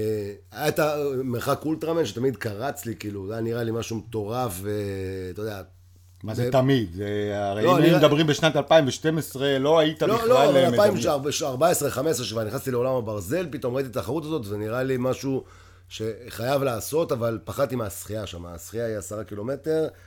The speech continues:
Speaker 1: פחדתי מהשחייה, כי אני לא אוהב לשחות, וכי אני שוחה גרוע. זה היה, אה, עקב אכילס שלי ב-, ב-, ב-, בכלל, זה גם היה רק בחו"ל,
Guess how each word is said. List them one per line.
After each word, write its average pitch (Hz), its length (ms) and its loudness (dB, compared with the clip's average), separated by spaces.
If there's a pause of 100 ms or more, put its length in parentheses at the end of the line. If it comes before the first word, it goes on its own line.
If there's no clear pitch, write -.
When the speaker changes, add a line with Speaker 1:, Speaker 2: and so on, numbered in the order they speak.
(180)
Speaker 1:
פחדתי 120 240 -2
מהשחייה, 127 360 -2
כי - 180 2
אני 139 100 4
לא 131 100 4
אוהב 127 120 0
לשחות, 120 540 -6
וכי 95 180 -8
אני 113 100 -4
שוחה - 240 -10
גרוע. 139 400 2 (500)
זה 135 200 2
היה, 139 440 4
אה, 113 160 0
עקב 113 260 -2
אכילס 120 320 -4
שלי 110 280 -4
ב-, 104 100 -6
ב-, 101 120 -6 (260)
ב-, 95 260 -12
בכלל, 117 500 -4
זה 101 100 -10
גם 107 120 -2
היה 135 180 4
רק 131 120 0
בחו"ל, 117 600 2